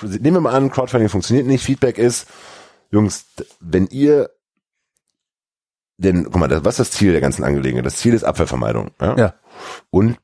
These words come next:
Speaker 1: die Kisten sind ein gutes Beispiel, wie man das tun kann. Ist ein Standardprodukt, breites Anwendungsspektrum.
Speaker 2: Kisten sind gar nicht das
Speaker 1: Modular.
Speaker 2: Produkt, ne? Die Kisten sind Beifang sozusagen.
Speaker 1: Letztlich
Speaker 2: Also,
Speaker 1: um,
Speaker 2: ja.
Speaker 1: es geht ja letztlich um die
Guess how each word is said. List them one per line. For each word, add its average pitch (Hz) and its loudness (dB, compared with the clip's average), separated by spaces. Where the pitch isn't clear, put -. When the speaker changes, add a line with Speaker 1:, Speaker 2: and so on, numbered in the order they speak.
Speaker 1:
die 82 -6
Kisten 127 0
sind 101 2
ein 90 -6
gutes 95 -2
Beispiel, 90 2
wie 78 0
man 82 4
das 78 -2
tun 92 0
kann. 69 -2
Ist 57 -8
ein 87 0
Standardprodukt, 92 0
breites 71 -2
Anwendungsspektrum. 85 0
Speaker 2:
Kisten 123 0
sind 113 2
gar - 2
nicht - 2
das 82 2
Speaker 1:
Modular. 87 4
Speaker 2:
Produkt, 123 -2
ne? 143 2
Die 113 -2
Kisten - -2
sind 110 2
Beifang 110 0
sozusagen. 98 0
Speaker 1:
Letztlich 101 0
Speaker 2:
Also, - -14
Speaker 1:
um, 120 4
Speaker 2:
ja. 110 4
Speaker 1:
es - -16
geht 120 0
ja 107 4
letztlich - 0
um 104 2
die 90 2